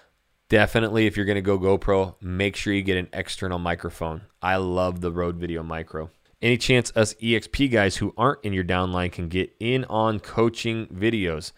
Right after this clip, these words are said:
Well, absolutely. But unfortunately, you gotta pay for it. The good news is we've made programs available for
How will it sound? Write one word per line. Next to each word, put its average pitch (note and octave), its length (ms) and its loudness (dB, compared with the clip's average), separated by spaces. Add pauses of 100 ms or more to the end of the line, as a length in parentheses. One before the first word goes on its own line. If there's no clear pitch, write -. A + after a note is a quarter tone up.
(460)
Well, - 160 0
absolutely. A#2 720 4
But A2+ 400 8
unfortunately, A2 640 2
you G2 160 -4
gotta G2+ 180 4
pay A#2 220 4
for B2 240 4
it. G#2 80 -2
The F#2+ 60 -2
good G#2 200 2
news A#2 220 0
is A2+ 120 0
we've F#2 200 -2
made F#2+ 280 0
programs F#2+ 460 2
available F2 420 0
for - 220 -6